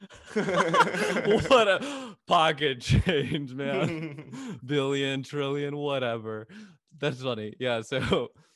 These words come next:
Speaker 2: it, it would be twenty-one trillion. What is the
Speaker 1: Or, like,
Speaker 2: market
Speaker 1: the
Speaker 2: cap?
Speaker 1: upper limit. So it could be, like, nineteen trillion.
Speaker 2: Cool,
Speaker 1: Yeah.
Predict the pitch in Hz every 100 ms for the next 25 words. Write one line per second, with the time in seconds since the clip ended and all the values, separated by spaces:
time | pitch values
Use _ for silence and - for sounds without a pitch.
0 | _ _ _ _ 131 120 143 135 135 127
1 | 143 131 123 117 131 107 110 131 156 165
2 | 143 135 123 117 110 _ _ - 110 127
3 | 120 123 123 113 113 117 107 98 98 101
4 | _ _ _ _ - 107 113 110 104 104
5 | 107 101 - 90 - 92 101 104 _ _
6 | _ _ - _ _ _ _ _ 196 _
7 | - 110